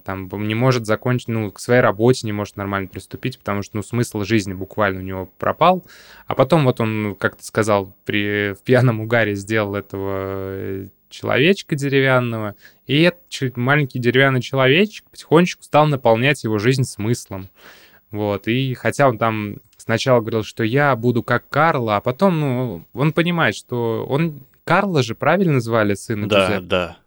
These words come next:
Speaker 2: А еще так звали автора сказки.
Speaker 1: Да, да, да, да, да, точно, Карло Колоди. Вот, и потом он понимает, что, ну, он не Карл, он другой ребенок, но, несмотря на это, Джузеппе его все равно смог полюбить, и притом полюбить-то искренне. И это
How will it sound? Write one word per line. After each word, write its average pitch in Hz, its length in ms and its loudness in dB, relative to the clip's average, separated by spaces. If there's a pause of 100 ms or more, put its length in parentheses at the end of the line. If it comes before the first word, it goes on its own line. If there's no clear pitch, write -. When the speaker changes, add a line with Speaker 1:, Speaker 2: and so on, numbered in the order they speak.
(160)
Speaker 2:
А 107 220 2
еще 104 280 -2
так 117 140 -4
звали 110 240 0
автора 101 320 0
сказки. - 520 -10 (380)
Speaker 1:
Да, 110 480 0
да, 107 220 0
да, 104 160 0
да, 104 100 -2
да, 104 180 0
точно, 104 440 -4
Карло 107 300 -4
Колоди. 101 420 -4 (480)
Вот, 120 380 2
и 180 320 2
потом 202 420 2
он 143 160 -2
понимает, 156 400 0
что, - 200 -6
ну, 156 320 0
он 165 160 4
не 208 100 4
Карл, 147 320 4
он 127 160 4
другой 135 340 6
ребенок, 110 500 0
но, 123 80 0
несмотря 127 480 0
на 113 140 2
это, 160 220 2
Джузеппе 104 460 0
его 104 100 4
все - 160 -6
равно 110 220 2
смог 117 340 -2
полюбить, 117 420 2
и 98 40 -12
притом 113 320 -4
полюбить-то 113 480 -4
искренне. 95 500 -4 (100)
И 113 60 -4
это 131 340 0